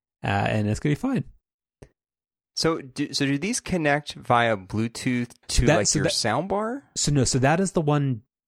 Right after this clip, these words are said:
Speaker 1: downside, sort of. Like, 'cause if the Sonys had worked out, the interesting and neat part of that would have been that because they use optical audio,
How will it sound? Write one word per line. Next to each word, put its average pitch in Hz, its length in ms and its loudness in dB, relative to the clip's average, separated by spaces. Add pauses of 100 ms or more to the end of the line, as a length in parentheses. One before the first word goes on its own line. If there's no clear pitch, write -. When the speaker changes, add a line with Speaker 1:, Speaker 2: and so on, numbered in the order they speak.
(120)
Speaker 1:
downside, 110 640 2
sort 101 220 2
of. 107 120 -4
Like, 185 120 2
'cause - 160 0
if 190 240 0
the 240 100 0
Sonys 135 440 2
had 120 80 0
worked 110 320 0
out, 110 340 0
the - 240 0
interesting 147 680 -2
and 107 360 -2
neat - 300 -4
part 104 200 0
of 95 40 -4
that 98 160 0
would 113 100 0
have 98 120 -4
been 101 300 0
that 107 200 -2
because 143 480 -2
they 147 100 2
use 120 200 0
optical 117 380 0
audio, 101 500 2